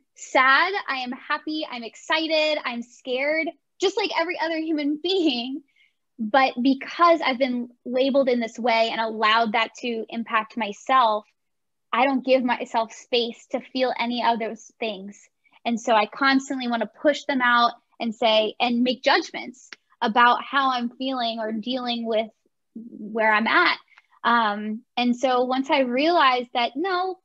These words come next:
no, there's more to me than the, the positive box, um, I think I was able to really stretch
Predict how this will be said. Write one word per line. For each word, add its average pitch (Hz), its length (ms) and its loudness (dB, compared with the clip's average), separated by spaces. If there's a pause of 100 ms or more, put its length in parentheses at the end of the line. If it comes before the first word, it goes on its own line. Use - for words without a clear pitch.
no, 349 360 -2
there's 349 180 -2
more 320 200 -2
to 330 80 0
me 294 240 0
than 294 360 -2 (360)
the, 302 280 2
the 269 400 0 (140)
positive 294 420 0
box, - 520 -4 (560)
um, 220 440 -2 (240)
I 240 100 -2
think 269 180 -2
I 254 40 2
was 247 100 0
able 233 240 -2
to 226 60 -6
really 226 220 -4
stretch - 800 -2